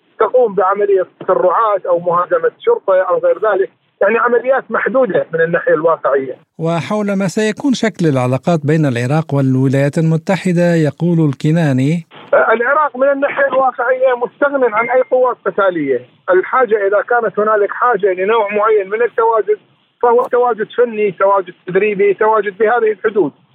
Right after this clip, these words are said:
Speaker 1: ولذا لا أتوقع أن هنالك، آه، فرصة لأي نوع آخر من التواجد، ليس هنالك فرصة لأي نوع آخر من،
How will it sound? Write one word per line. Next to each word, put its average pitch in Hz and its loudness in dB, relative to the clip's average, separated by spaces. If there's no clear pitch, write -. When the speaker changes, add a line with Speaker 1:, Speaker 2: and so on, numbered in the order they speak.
Speaker 1:
ولذا 247 2
لا 277 -2
أتوقع 226 -2
أن 208 -4
هنالك، 202 0
آه، 165 0
فرصة 226 0
لأي 254 2
نوع 226 0
آخر 220 -6
من 214 -4
التواجد، 180 0
ليس 214 0
هنالك 196 0
فرصة 208 0
لأي 226 0
نوع 214 2
آخر 208 -4
من، 196 -10